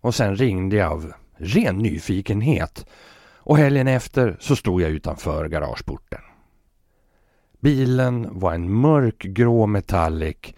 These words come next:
Volvo tvåhundrafyrtio G L från nittonhundraåttioåtta och historien bakom bilen var väldigt trevlig. En äldre dam köpte den lätt begagnad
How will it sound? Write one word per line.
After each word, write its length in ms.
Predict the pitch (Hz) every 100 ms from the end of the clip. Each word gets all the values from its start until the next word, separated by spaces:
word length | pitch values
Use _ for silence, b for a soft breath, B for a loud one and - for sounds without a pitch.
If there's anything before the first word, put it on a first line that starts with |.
| B B B -
Volvo 340 | 120 131 127
tvåhundrafyrtio 680 | - 113 92 - 90 - 92
G 380 | 87 101 69 73
L 140 | 73
från 300 | - 73 76
nittonhundraåttioåtta 1300 | 85 - 82 76 78 80 76 - 90 - - - - - B B B B B B
och 140 | 147
historien 600 | 170 - 131 123 120 110
bakom 400 | 101 95 - 110
bilen 320 | 90 82 82 78
var 120 | 78
väldigt 400 | 92 107 78 76
trevlig. 400 | - - - - - _ _ _ _ _ _ _ _ _
En 180 | - 95
äldre 320 | 90 85 82
dam 520 | 80 95 101 101 92
köpte 420 | - 92 - -
den 200 | 92 87
lätt 280 | 85 87 -
begagnad 720 | 95 82 80 80 82 80 76